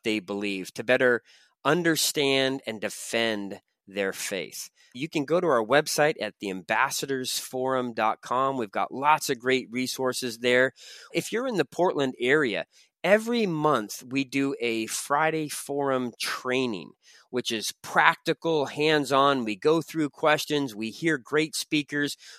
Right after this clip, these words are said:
We have Q and A at the end. There's time to engage with the speaker one-on-one directly. I want to encourage you to come to one of our Friday Forums. Get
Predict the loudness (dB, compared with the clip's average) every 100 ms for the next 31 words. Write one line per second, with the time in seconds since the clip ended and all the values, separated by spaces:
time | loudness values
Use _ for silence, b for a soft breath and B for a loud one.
0 | B 2 2 2 -4 -2 0 0 2 2
1 | 2 -2 -4 0 2 2 0 -4 -8 -6
2 | -6 -4 2 2 2 -2 -6 -2 0 0
3 | 0 -8 -8 -8 -6 -8 -4 -2 -4 B
4 | B B 6 8 8 6 4 4 4 0
5 | 2 0 0 -6 -6 B B 4 6 6
6 | 4 2 0 -2 -4 0 2 2 2 -4
7 | -6 -6 -8 -6 -6 -6 -4 0 2 0
8 | -4 -4 0 2 2 6 6 6 4 4
9 | 4 4 -2 -4 -2 -2 -6 -12 B B
10 | B _ 4 4